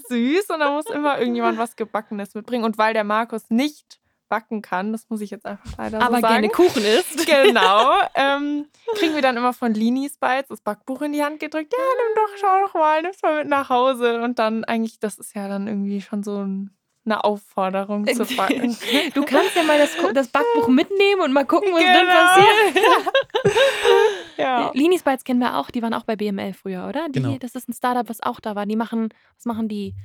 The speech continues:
Speaker 3: Die machen vegane Schokoriegel.
Speaker 1: Ja.
Speaker 3: Und, ähm, ohne natürlichen Zucker.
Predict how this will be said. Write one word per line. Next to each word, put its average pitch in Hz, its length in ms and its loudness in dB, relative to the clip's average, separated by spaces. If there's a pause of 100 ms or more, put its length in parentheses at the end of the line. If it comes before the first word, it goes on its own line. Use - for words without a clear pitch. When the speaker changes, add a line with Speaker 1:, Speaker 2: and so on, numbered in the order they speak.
(160)
Speaker 3:
Die 131 80 -2
machen 127 800 -2 (180)
vegane 120 380 -4
Schokoriegel. 107 640 -8
Speaker 1:
Ja. 208 420 -10
Speaker 3:
Und, 104 420 -8
ähm, 101 440 -6
ohne 110 200 -6
natürlichen 110 420 -8
Zucker. 131 460 -6